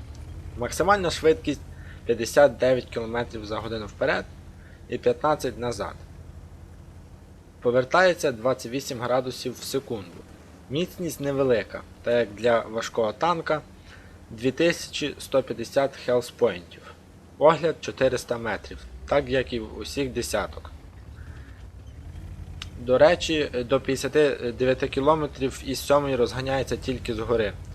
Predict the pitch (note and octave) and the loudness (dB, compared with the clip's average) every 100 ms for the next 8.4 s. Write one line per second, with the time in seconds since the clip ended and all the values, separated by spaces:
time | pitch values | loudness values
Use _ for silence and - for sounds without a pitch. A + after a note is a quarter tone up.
0 | - - - - A#2 - B2 A#2 - - | -12 -14 -10 4 4 6 6 6 4 -2
1 | A#2+ G#2+ B2+ C3 D#3 C#3+ A#2 A#2 C3 C3 | -6 -2 0 2 0 0 2 4 6 4
2 | A#2+ - - - C3+ A#2+ B2+ B2 - A#2 | 2 -2 -4 2 2 2 0 -2 -4 -8
3 | G#2+ F#2 - - - - - - - - | -6 -8 -10 -18 -20 -20 -20 -12 -8 -8
4 | - - - - - - - - D#3 E3+ | -8 -12 -16 -16 -18 -18 -18 -2 2 2
5 | - C#3+ - B2+ A#2 G#2 G2+ A#2+ A2+ - | 2 0 4 2 2 -4 -2 -2 0 6
6 | D3 B2+ B2+ A#2+ - - - - - A2 | 8 8 2 0 -2 -12 -20 -16 -12 -8
7 | A#2+ A#2 A#2+ A2+ B2+ B2 A#2 A2+ - - | -6 -4 -2 0 0 0 0 -2 -4 -8
8 | A#2 - - G#2 | -8 -8 -8 -10